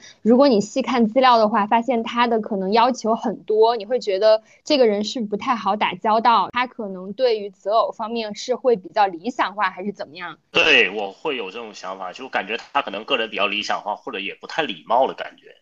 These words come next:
Speaker 2: 就是我其实对于交友软件的认知还是更多是一种交友为主，就是他先交友，然后再有后面的一些发展。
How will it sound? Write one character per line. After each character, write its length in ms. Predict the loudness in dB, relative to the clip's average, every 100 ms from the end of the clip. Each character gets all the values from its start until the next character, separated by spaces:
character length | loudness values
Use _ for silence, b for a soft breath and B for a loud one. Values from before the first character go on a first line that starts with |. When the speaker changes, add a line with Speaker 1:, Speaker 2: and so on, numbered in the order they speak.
| _
Speaker 2:
就 120 | -6
是 160 | 0 0 0 _
我 180 | -6 -4
其 220 | -4 -6
实 180 | -6 -6
对 160 | -4
于 100 | -4
交 180 | -2 -2
友 20 |
软 180 | -2 -6
件 160 | -12 -12
的 160 | -14 -16 _ _
认 240 | -4 -4
知 300 | -6 -8 -8
还 180 | -2 0
是 220 | 0 -2
更 240 | -2 -6 -4
多 240 | -2 -2
是 280 | -2 -6 -8
一 120 | -10
种 360 | -10 -10 -10 -6
交 320 | 0 2 2
友 180 | 0 -6 -10
为 140 | -18
主， 180 | -18 -12
就 120 | -8
是 120 | -8 -6
他 220 | -2 -2
先 320 | -2 -4 -4
交 300 | 0 0 0
友， 180 | -6 -8
然 200 | -8 -8
后 420 | -8 -10 -10 -14 _ _ _ _ 0
再 160 | 0
有 160 | 0 -8
后 180 | -10 -8
面 160 | -10
的 60 | -12
一 80 | -12
些 160 | -10
发 260 | 2 4 4
展。 220 | 0 -6